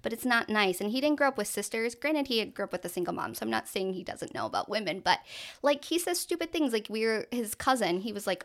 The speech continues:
"Oh, you look like you got, like, hands on your feet. Look at those toes." And I'm like,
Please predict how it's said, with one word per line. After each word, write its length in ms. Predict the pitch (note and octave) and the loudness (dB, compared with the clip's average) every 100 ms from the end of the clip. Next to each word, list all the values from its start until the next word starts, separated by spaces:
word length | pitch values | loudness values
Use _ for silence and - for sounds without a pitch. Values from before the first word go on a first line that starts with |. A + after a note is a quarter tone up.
| - | 8
"Oh, 180 | C4+ C#4 | 8 8
you 220 | F3+ C4 | 0 -2
look 240 | G4 - | -2 2
like 220 | F3+ F3+ | 0 2
you 80 | F3 | 2
got, 200 | E3+ D#3+ | 6 6
like, 200 | - - | 4 -4
hands 520 | - - A#3+ D#4 A#3 | -6 0 4 4 4
on 200 | G3 G3 | 2 0
your 100 | F#3+ | -2
feet. 400 | F3+ - F#3+ F3+ | -4 -6 -4 0
Look 160 | A#3+ C4 | 0 2
at 80 | D#4 | 4
those 240 | A3 F3 | 2 2
toes." 420 | - A3 C4 A3 | -2 2 4 2
And 80 | A#3 | 0
I'm 60 | B3 | 0
like, 160 | C4 | 0